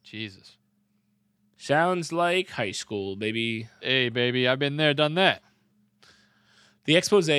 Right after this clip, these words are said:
Speaker 2: published by the Gazette spurred a movement to close down the hospital, but it wasn't until nineteen ninety-four, after the decades of squalor, that the
Speaker 1: Great
Speaker 2: Trans-Allegheny
Speaker 1: year.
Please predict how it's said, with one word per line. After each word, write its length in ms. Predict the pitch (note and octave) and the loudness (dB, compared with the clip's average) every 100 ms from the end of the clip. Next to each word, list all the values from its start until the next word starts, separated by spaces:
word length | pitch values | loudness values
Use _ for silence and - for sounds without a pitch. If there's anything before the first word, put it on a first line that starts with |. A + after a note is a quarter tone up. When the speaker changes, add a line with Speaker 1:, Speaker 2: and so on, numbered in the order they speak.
| C#3 | 2
Speaker 2:
published 280 | C#3 A#2 B2 | 0 -2 0
by 100 | C3+ | 0
the 80 | B2 | 0
Gazette 360 | C3+ B2 G#2+ G#2+ | -2 -4 -4 -6
spurred 260 | - B2+ | -6 -6
a 20 | D3 | -4
movement 400 | D3+ C3 B2+ B2+ | -6 -8 -10 -12
to 80 | |
close 320 | - A2+ A#2 B2 | -14 -8 -8 -6
down 180 | C3+ | -6
the 80 | C#3+ | -6
hospital, 480 | C3+ G#2 - G#2 E2+ | -6 -6 -8 -12 -14
but 160 | F#2 G2+ | -12 -10
it 80 | |
wasn't 300 | G2+ A2+ C3 | -8 -8 -8
until 200 | A#2+ A#2 G#2 | -10 -12 -10
nineteen 320 | G2+ G#2 A2 | -10 -12 -10
ninety-four, 580 | G2+ G2 - D#3+ C#3 - | -10 -10 -10 -6 -6 -8
after 180 | A2 A2+ | -14 -12
the 80 | G#2 | -12
decades 380 | A2+ G#2+ G2 G#2 | -10 -10 -10 -12
of 80 | - | -12
squalor, 580 | - C#3 C3+ G2+ - - _ _ | -2 0 0 -2 -12 -16 _ _
that 160 | A2 | -14
the 60 | - | -12
Speaker 1:
Great 340 | - F3 F#3+ | -2 2 2
Speaker 2:
Trans-Allegheny 200 | G3+ G#3+ G#3 | 6 6 8
Speaker 1:
year. 360 | G3+ G3 F3+ | 6 2 -4